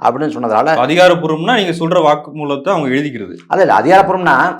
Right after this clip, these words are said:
Speaker 1: சும்மா பேசுறப்ப தெரிஞ்சுக்கிறதுக்காக கேட்கிறேன் அப்படின்னு கூட கேட்பாங்க.
Speaker 2: ஆ.
Speaker 1: எட்டு மணி நேரம் கிடத்தனால, ஆ, கேட்க வாய்ப்பு உண்டு. அப்படி கேட்டுக்கலாம் ஒழிய,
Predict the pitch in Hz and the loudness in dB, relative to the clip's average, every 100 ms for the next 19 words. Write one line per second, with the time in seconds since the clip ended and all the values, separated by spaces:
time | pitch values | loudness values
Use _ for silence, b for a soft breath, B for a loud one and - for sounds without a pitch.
0 | - - 165 208 185 196 156 160 185 185 | -14 -10 -2 0 0 0 -2 -2 -2 -4
1 | 202 175 160 156 143 127 127 113 - 135 | -4 -4 -2 -2 -2 -4 -4 -6 0 0
2 | 139 151 185 160 151 98 92 - - _ | 2 0 2 2 -2 -4 -10 -16 -20 _
3 | 131 127 175 175 196 175 165 202 220 170 | -6 -2 0 2 2 2 4 6 6 6
4 | 143 120 - b b 147 143 170 165 143 | 2 -2 -10 b b 2 4 4 4 4
5 | 131 120 90 - 110 220 247 220 175 170 | 2 -4 -14 -2 0 2 4 2 4 2
6 | 151 127 127 170 | 0 -2 -6 -6